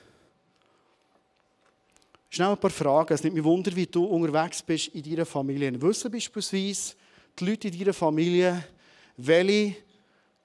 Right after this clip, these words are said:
Glaubensthemen dich im Moment mega beschäftigen? Was dich vielleicht inspiriert, was du im Moment mit Gott erlebst?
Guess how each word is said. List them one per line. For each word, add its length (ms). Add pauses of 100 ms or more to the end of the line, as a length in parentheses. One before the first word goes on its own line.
Glaubensthemen 1000
dich 200
im 60
Moment 600
mega 280
beschäftigen? 760
Was 300
dich 120
vielleicht 260
inspiriert, 920
was 100
du 80
im 80
Moment 300
mit 120
Gott 260
erlebst? 500